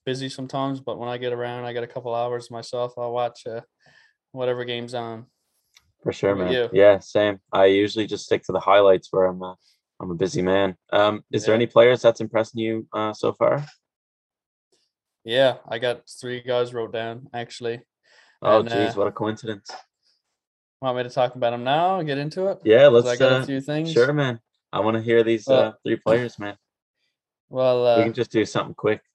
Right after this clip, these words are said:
Speaker 1: all right. Well, Lucas Raymond,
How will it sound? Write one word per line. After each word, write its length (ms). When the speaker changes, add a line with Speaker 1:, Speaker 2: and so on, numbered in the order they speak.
Speaker 1:
all 60
right. 360
Well, 140
Lucas 380
Raymond, 460